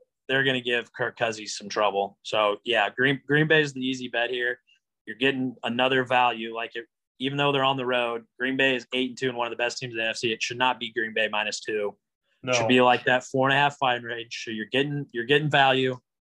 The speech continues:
Speaker 1: Give me Green Bay and their defense, which are just stifling people.
Speaker 2: Yep, I love it. This could be the most boring game of the day, potentially the worst game of the day. Uh, Miami Dolphins go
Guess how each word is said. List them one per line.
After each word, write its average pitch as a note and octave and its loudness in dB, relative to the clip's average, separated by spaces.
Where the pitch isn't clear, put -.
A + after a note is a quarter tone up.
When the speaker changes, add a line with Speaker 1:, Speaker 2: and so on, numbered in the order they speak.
Speaker 1:
Give C3+ 0
me D3 -2
Green C#3 -2
Bay C3 0
and B2+ -6
their A#2+ -6
defense, A2+ -8
which - -10
are A2+ -8
just - -6
stifling - 0
people. G2+ -10
Speaker 2:
Yep, B2+ -4
I B2 2
love D3 4
it. B2+ -4
This F#3+ 2
could G#3+ 0
be G3 0
the D#3+ -2
most C#3+ -2
boring D3+ -2
game C#3+ -4
of C#3 -6
the C#3 -6
day, C#3 2
potentially C#3 -8
the B2 -8
worst D#3 0
game D#3 -2
of C3+ -4
the C3+ -4
day. B2+ -2
Uh, B2 0
Miami D3 -4
Dolphins C#3+ -2
go C3 -8